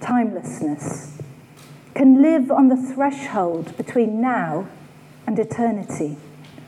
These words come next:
holding each of them in the palm of its hand, can know that fruiting, welling up,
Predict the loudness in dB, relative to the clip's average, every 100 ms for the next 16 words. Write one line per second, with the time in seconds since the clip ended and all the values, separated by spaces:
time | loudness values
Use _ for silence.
0 | -8 2 2 4 2 0 -2 -6 -4 -2
1 | 0 -2 -6 -6 -4 -4 -8 -8 -6 -4
2 | -4 -6 -10 -16 -20 -20 -20 -20 -20 -20
3 | -20 -20 -20 -20 -20 -20 -20 -14 2 8
4 | 8 8 6 4 2 -8 -18 -20 -12 -4
5 | -2 -2 -2 2 4 2 -8 -10 -12 -12
6 | -18 -20 -20 -20 -20 -6 2 4 4 4
7 | 2 2 0 -2